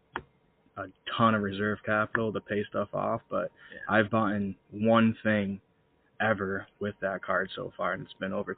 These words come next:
Speaker 1: two months. And the one thing I bought was something that was on extreme sale, and I was like, "Oh, I can actually use that for my other business."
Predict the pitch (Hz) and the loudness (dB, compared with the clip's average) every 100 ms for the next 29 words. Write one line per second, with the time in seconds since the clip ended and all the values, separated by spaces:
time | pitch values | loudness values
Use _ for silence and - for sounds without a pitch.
0 | - 104 95 - - - - - _ _ | -6 -6 -6 -6 -10 -16 -20 -20 _ _
1 | _ - 123 113 107 110 120 113 104 98 | _ 4 8 8 8 8 8 6 2 2
2 | 95 107 107 98 101 98 - - _ _ | 6 6 6 2 -2 -4 -8 -12 _ _
3 | _ - 120 107 107 101 95 98 107 101 | _ 0 0 2 2 2 2 0 -2 -2
4 | 98 - 113 107 104 - 107 104 95 95 | -2 -2 0 -2 -2 -2 0 0 0 -4
5 | - - - - _ 98 98 98 95 - | -8 -20 -20 -20 _ -8 -6 -4 -6 -2
6 | 107 98 - 101 101 98 104 101 98 92 | 0 0 -2 -6 -6 -8 -8 -4 -4 -4
7 | - 101 101 113 101 85 80 - 78 | -8 -6 2 2 2 -4 -10 -12 -20